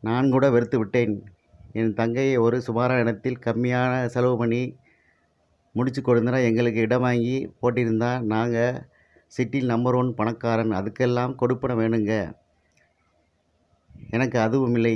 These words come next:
எப்பவுமே நான் சொந்தமாக தொழில் செய்து எல்லாம் வாங்க வேண்டும் என்று நினைப்பேன். என் தங்கையிடம் நாங்கள் பைசா காசு கூட வாங்க மாட்டோம். அவங்க பெரிய கோடீஸ்வரங்க, நல்லவன் வாழ்வான். நான்கு மறை தீர்ப்பு இப்படியே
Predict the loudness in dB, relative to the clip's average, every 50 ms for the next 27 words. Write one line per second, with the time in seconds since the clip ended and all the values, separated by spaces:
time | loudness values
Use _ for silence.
0 | 2 0 -2 -2 -2 -2 0 0 0 0 0 0 0 0 0 -2 -2 -4 -8 -12
1 | -8 -4 -2 -2 0 0 0 2 2 2 0 0 0 0 0 0 0 -2 -2 -2
2 | -2 0 0 0 2 2 2 0 0 0 0 0 0 0 0 0 0 0 2 2
3 | 2 2 0 0 0 -2 0 0 0 0 0 -2 -2 0 0 0 0 -2 -6 _
4 | _ _ _ _ _ _ _ _ _ _ _ _ _ -2 -2 -2 -2 -2 -2 -2
5 | -2 0 2 2 2 2 2 2 0 0 0 0 0 0 0 0 -2 -2 0 -2
6 | -2 0 0 -2 -2 -2 -2 0 0 2 2 2 0 -2 -2 0 0 0 -2 -2
7 | 0 2 2 2 2 0 -4 -10 -16 -20 _ _ -20 _ _ _ _ _ _ -6
8 | -4 -4 -2 -2 0 0 0 0 0 0 2 2 2 0 0 0 0 -2 0 0
9 | 0 0 0 0 0 0 0 0 2 2 0 0 0 0 0 0 0 0 0 2
10 | 2 0 0 -2 -6 -10 -16 _ _ _ _ _ _ _ _ _ _ _ _ _
11 | _ _ _ _ _ _ _ _ _ _ _ _ _ _ -4 -2 0 0 2 2
12 | 2 2 2 2 2 0 -2 -2 -2 -2 -2 0 -2 -2 -2 -2 -2 -2 -2 0
13 | 0 0 0